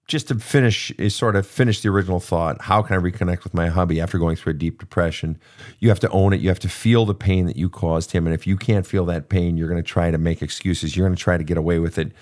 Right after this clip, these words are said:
You're gonna try to cover that shit up. And that's gonna be no good for your relationship long term. All right. "Hey, Sven, how do I try to support my husband with his highs and lows he has towards his toxic family?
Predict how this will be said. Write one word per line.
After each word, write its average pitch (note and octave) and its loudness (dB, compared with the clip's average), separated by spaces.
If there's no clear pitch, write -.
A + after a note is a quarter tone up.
You're F#2+ 2
gonna G#2 4
try F2+ 2
to F2 -2
cover F2 0
that E2+ 0
shit E2 -2
up. E2 -2
And D#2 -2
that's F2 -2
gonna F2 0
be E2 0
no E2+ 2
good D#2 -2
for - -10
your D#2 0
relationship D2+ -4
long C#2+ -2
term. C#2+ -6
All A2 2
right. F2 2
"Hey, D4+ 0
Sven, A2 -4
how F3 2
do A#3 0
I F#3+ -2
try C#3 2
to A#2 2
support - 0
my G#2 2
husband G2 4
with F2+ 2
his F#2+ 2
highs G#2+ 2
and F#2+ 2
lows F#2+ 4
he F#2+ 0
has G2 2
towards F#2 0
his C#3+ 2
toxic G2+ -2
family? G2+ 2